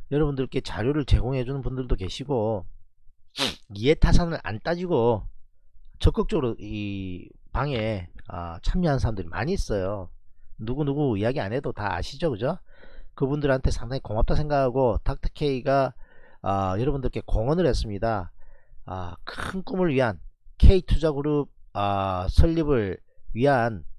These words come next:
첫 번째, 아, 발을 내딛는다, 그렇게 말씀드렸습니다. 자, 그 투자그룹을 통해서, 아, 투자 자문사, 운용사 이런 걸 차리는 것이 꿈이기 때문에 처음은 닥터케이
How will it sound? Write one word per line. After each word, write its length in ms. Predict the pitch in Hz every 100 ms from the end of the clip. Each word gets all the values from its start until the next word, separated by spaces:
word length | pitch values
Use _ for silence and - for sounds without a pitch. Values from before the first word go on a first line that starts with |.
| -
첫 200 | - 165
번째, 420 | 175 151 110 82 - - - _
아, 180 | - 85
발을 400 | 82 113 123 123 117 - - - - - - 127 127
내딛는다, 560 | 98 101 131 135 120 95 -
그렇게 220 | 131 113
말씀드렸습니다. 800 | 90 - 98 101 - 87 87 82 - - - - - -
자, 240 | - 87 82 -
그 140 | 131
투자그룹을 580 | 131 - 123 127 131 135
통해서, 640 | - 120 127 135 104 110 92 - - - -
아, 460 | 87 87 85 87 - - - - _ - -
투자 220 | - 127
자문사, 580 | 107 123 139 - 92 - - - - - - - -
운용사 580 | 110 113 131 147 156 120
이런 160 | 131
걸 160 | 147 120
차리는 340 | - 170 156
것이 180 | 123 -
꿈이기 360 | - 180 196 180
때문에 460 | 127 127 135 123 -
처음은 640 | - 180 180 175 175 156 -
닥터케이 580 | 147 - - - 147